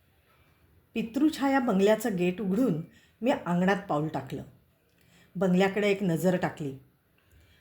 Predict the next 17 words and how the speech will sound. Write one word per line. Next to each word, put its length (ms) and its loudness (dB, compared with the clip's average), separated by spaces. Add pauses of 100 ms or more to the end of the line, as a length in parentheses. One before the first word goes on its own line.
(120)
बंगल्याची 500 4
संपूर्ण 500 0
रयाच 480 2
गेलेली 320 2
होती. 340 0 (800)
बंगल्याचा 520 2
मालक 460 2
कफल्लक 400 2
झालेला 440 2
होता 420 2 (360)
वगैरे 320 4
काहीही 640 2
परिस्थिती 640 -2
नव्हती. 680 -2 (480)
तो 120 0
श्रीमंतच 640 0
होता, 400 -2